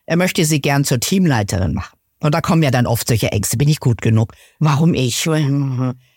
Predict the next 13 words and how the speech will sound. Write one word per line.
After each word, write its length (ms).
da 180
würde 140
ich 60
mich 180
immer 260
fragen, 480
was 180
hat 180
das 260
Team 340
davon, 440
wenn 380
ich 380